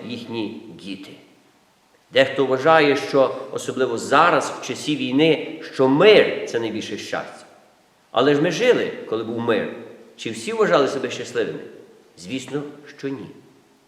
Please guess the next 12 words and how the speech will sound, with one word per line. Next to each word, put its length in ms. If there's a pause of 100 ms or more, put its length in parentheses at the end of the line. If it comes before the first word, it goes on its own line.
(380)
Ну 180
і 420 (260)
велика 320
кількість 480
людей 480 (280)
вважають, 640
що 520
багатство, 720 (120)
гроші — 560 (600)
оце 340
найбільше 400
щастя. 480